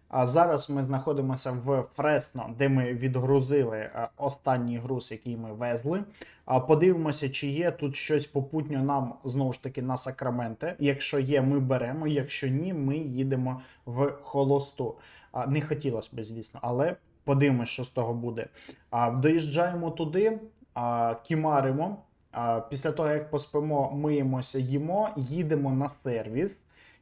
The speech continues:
І це все ми маємо встигнути за сьогодні. Тому усаджуйся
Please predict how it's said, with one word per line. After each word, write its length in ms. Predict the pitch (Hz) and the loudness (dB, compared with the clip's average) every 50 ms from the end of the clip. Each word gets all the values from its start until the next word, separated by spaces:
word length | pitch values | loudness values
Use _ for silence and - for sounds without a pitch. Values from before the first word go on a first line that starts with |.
| _ - 151 | _ -8 -4
І 160 | 156 175 180 | -2 -2 -2
це 220 | - - - 165 | -2 -2 0 0
все 240 | 156 160 - 196 208 | 0 0 0 0 2
ми 120 | 208 202 | 2 2
маємо 320 | 180 160 156 156 156 147 139 | 0 0 0 0 2 2 0
встигнути 600 | 135 - - 160 156 156 156 147 151 156 147 - - _ | 0 0 0 0 0 0 -2 -4 -4 -4 -4 -6 -8 _
за 420 | 123 113 107 117 117 120 120 - - - | -12 -8 -2 0 0 0 0 -4 -8 -14
сьогодні. 640 | - - - - 131 117 110 120 113 110 110 120 117 - - - _ _ | -14 -8 -4 -2 -2 -2 0 -2 -4 -4 -6 -10 -14 -16 -18 -20 _ _
Тому 320 | - 160 160 160 185 220 247 - - - _ _ _ _ _ _ _ _ _ _ _ _ _ _ _ _ _ _ _ _ _ _ _ | 4 6 6 6 8 8 8 8 6 2 _ _ _ _ _ _ _ _ _ _ _ _ _ _ _ _ _ _ _ _ _ _ _
усаджуйся 720 | - 180 - - - 160 135 131 131 117 117 113 - 117 | -12 -10 -6 -2 2 2 2 2 2 -2 -4 -6 -8 -10